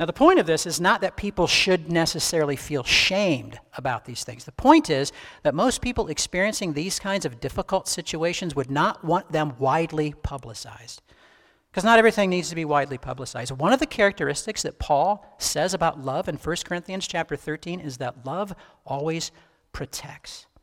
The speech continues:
That doesn't mean that love protects people from the truth. It doesn't mean that love protects people from any hard things, but it does mean that love protects people from unnecessary and ruthless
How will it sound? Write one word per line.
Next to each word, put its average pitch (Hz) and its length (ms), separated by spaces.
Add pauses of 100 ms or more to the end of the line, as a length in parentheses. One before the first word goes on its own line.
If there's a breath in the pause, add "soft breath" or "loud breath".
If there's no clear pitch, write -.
(600 soft breath)
That 160 80
doesn't 208 280
mean 214 160
that 196 120
love 170 220
protects - 520
people 165 360
from 151 240
the 135 80
truth. - 400
It 147 60
doesn't 139 220
mean 180 120
that 180 100
love 147 200
protects - 360
people 160 240
from - 200
any 160 140
hard 143 260
things, 170 240
but 151 100
it 135 160
does 240 320
mean 127 320 (400 loud breath)
that 156 160
love 202 380
protects - 520
people 131 480 (280 loud breath)
from 160 240
unnecessary 190 960 (300 soft breath)
and 127 200
ruthless 160 540